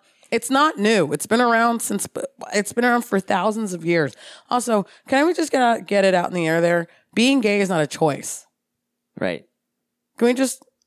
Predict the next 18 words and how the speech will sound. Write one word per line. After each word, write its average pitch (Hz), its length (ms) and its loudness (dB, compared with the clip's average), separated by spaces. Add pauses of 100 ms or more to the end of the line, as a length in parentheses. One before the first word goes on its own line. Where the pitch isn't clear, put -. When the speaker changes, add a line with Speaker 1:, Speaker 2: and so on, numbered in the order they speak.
(120)
Speaker 1:
being 240 200 0
gay 240 120 2
is 240 80 0
not 220 120 0
a 185 40 -2
choice. 156 440 -4
Speaker 2:
Correct. - 640 -8
Speaker 1:
You 196 140 -4
can't 233 380 -2
choose 220 400 0
to - 80 -10
be 180 160 -2
gay. 170 160 0
You 151 140 -4
were 151 100 -2
born 156 500 0
this 123 220 -12
way. - 240 -14